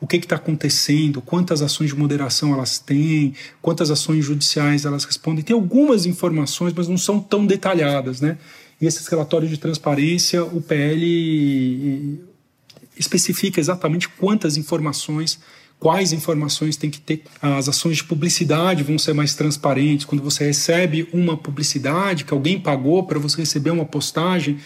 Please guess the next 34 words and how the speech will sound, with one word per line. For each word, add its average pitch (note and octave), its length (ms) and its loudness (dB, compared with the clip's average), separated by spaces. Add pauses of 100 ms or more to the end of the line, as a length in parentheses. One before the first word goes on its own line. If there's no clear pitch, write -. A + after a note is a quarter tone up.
(240)
isso D#3+ 180 0
aí D#3 120 4
vai D#3 160 2
tá D#3+ 200 0
melhor D#3+ 540 2
destacado. D3 880 -2 (200)
E D#3 40 -4
quando F3+ 200 2
ela E3+ 100 4
for F#3 260 0
uma F#3 280 2
postagem D3 720 0
eleitoral, D#3 800 2 (400)
é, D3 580 2
você D3 220 0
vai E3+ 120 2
poder E3+ 260 2
ver D#3+ 160 2
informações, F3 720 0
por F3+ 180 -4
que C4+ 320 2
que C#4 100 0
aquela G3 400 2
postagem D#3+ 880 -2
eleitoral, D3+ 420 0
aquela D#3+ 200 -2
propaganda E3 540 0
eleitoral E3 540 0 (200)
foi F3 200 4
direcionada F3 540 4
a - 20 4
você, E3 520 0
qual A#3+ 280 4
os - 200 -2